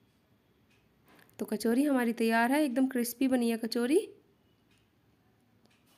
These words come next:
तो अब मैंने ये डिनर की थाली लगा ली है। तो ये देखिए, बहुत ही क्रिस्पी हमारी कचौरियाँ बनी हैं एकदम से बढ़िया। आप भी ट्राई कीजिए एक बार ये रेसिपी।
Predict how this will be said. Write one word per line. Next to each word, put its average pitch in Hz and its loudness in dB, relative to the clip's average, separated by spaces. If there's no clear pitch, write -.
तो 254 0
अब 269 6
मैंने 311 6
ये 285 4
डिनर 247 2
की 226 -10
थाली 226 2
लगा 226 4
ली 302 4
है। 330 2
तो 226 0
ये 226 0
देखिए, 254 0
बहुत 240 0
ही 254 0
क्रिस्पी 247 -2
हमारी 254 2
कचौरियाँ 240 0
बनी 254 2
हैं 269 4
एकदम 262 -2
से 311 0
बढ़िया। 226 2
आप 226 2
भी 233 0
ट्राई 269 4
कीजिए 277 0
एक 254 -4
बार 269 2
ये 269 4
रेसिपी। 269 0